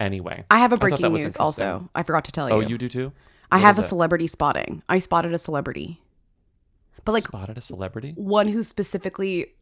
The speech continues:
Speaker 2: related to this podcast, like a, like a, like a predecessor, like a forefather. I didn't say anything. I wish I did. I was drunk. Anyways,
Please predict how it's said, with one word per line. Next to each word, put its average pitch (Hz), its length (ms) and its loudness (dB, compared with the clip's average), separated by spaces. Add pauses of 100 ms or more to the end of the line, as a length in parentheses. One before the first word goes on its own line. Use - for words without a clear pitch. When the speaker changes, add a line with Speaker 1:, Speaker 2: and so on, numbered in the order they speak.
(160)
Speaker 2:
related 175 440 0
to 170 60 -4
this 151 140 -6
podcast, - 520 -2
like 190 160 2
a, 170 220 2
like 175 200 -2
a, 170 100 -2 (100)
like 196 160 -2
a 190 60 0
predecessor, 147 720 -4
like - 120 -2
a 202 60 0
forefather. 107 760 0 (280)
I 190 80 0
didn't 220 160 4
say 185 140 0
anything. 170 280 -2
I 98 60 -4
wish 170 180 -4
I 165 100 -4
did. 151 180 -4
I 95 80 -4
was 92 120 -6
drunk. - 320 -6 (480)
Anyways, 196 360 2